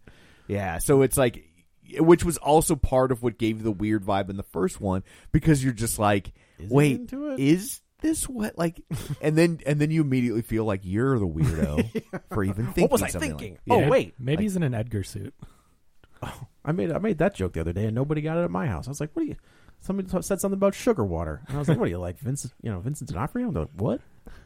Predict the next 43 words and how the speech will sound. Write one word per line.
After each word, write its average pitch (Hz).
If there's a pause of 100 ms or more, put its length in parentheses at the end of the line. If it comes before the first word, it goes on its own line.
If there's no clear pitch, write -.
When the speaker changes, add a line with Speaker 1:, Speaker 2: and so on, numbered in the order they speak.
(220)
Speaker 1:
Get -
out 71
of 65
my 60
house. -
And 202
that's, 220
and 190
that's 185
how 170
this 151
movie 131
ends. 98
It's 113
like 123
the, 117
the 113
social 156
worker 135
and 113
a 110
nurse 123
are 113
talking. 107
They're 127
watching 123
her 117
paint 127
or 117
draw 113
a 107
picture, 120 (300)
and 127
that's, 117
I 135
think -
that 143
is 131
almost, 147 (1120)
I 185
think 240
that's 180
the, 127